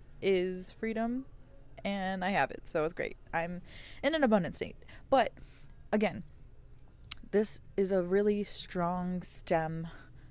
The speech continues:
of emotion 'cause it can go throughout your entire nervous system,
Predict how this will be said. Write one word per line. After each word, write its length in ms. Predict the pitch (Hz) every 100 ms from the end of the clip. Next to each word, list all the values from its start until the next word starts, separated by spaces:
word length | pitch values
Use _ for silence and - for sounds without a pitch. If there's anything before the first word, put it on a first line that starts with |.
| - -
of 180 | 175
emotion 760 | 170 165 156 160 - 147 - 180 -
'cause 160 | 185
it 260 | 175 - - -
can 460 | - 190 175 170 160
go 340 | 170 156 156
throughout 300 | 165 170 156
your 120 | 151 151
entire 400 | 165 208 240 214
nervous 340 | 180 175 180
system, 500 | - - - -